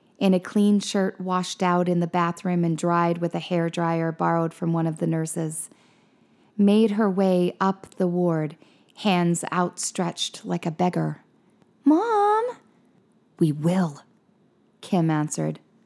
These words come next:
"Soon. But right now." "Chase, you know how oatmeal always makes you sick?" "You mean throw up?" "I'm going down to the cafeteria to get you some oatmeal.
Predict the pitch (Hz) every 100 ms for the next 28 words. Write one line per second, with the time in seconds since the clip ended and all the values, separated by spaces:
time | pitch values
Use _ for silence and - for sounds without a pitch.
0 | _ - - 226 202 185 160 - _ _
1 | _ _ _ _ _ _ _ _ - -
2 | - 170 165 214 - 240 247 180 156 -
3 | _ _ _ _ _ _ _ _ _ _
4 | _ _ _ - 175 165 - - _ _
5 | _ _ _ _ _ _ _ 180 175 175
6 | 214 - 170 165 165 180 - 170 160 -
7 | 160 - - - 165 180 - - _ _
8 | _ _ _ _ _ _ - 294 359 392
9 | - 339 311 285 302 494 - - - _
10 | _ _ _ _ _ _ _ _ _ _
11 | - 156 151 156 165 165 175 170 - 170
12 | - - 156 151 151 151 147 160 160 160
13 | - 156 - 143 131 -